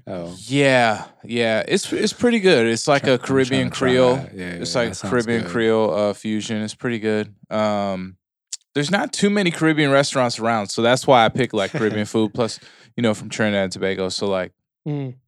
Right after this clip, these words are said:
Speaker 2: I can go into, like, the home cooked meals and things like that, but, like, probably,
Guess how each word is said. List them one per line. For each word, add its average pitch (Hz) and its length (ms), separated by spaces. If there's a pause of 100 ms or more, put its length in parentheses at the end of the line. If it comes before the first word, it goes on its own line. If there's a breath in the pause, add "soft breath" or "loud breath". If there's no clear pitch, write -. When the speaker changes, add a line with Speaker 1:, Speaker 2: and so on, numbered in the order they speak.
(140)
Speaker 2:
I 156 140
can 151 160
go 139 180
into, 139 200
like, 117 200
the 110 100
home 131 260
cooked 139 220
meals 143 320
and 139 140
things 143 220
like 139 160
that, 143 240
but, 113 80
like, 98 200
probably, 104 520